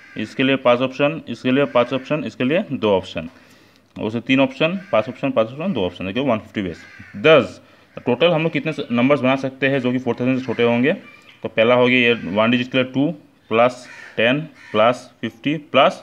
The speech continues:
वन फिफ्टी, तो टू प्लस टेन प्लस फिफ्टी प्लस वन फिफ्टी equals to टू हंड्रेड ट्वेल्व वेज, ओके।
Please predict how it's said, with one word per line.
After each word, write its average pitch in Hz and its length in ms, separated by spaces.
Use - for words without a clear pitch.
वन 101 140
फिफ्टी, 92 280
तो 113 120
टू 120 200
प्लस 120 280
टेन 107 160
प्लस 107 200
फिफ्टी 98 240
प्लस 98 200
वन 95 120
फिफ्टी 95 280
equals 95 260
to 165 120
टू 101 100
हंड्रेड 95 340
ट्वेल्व 113 260
वेज, 78 180
ओके। 170 180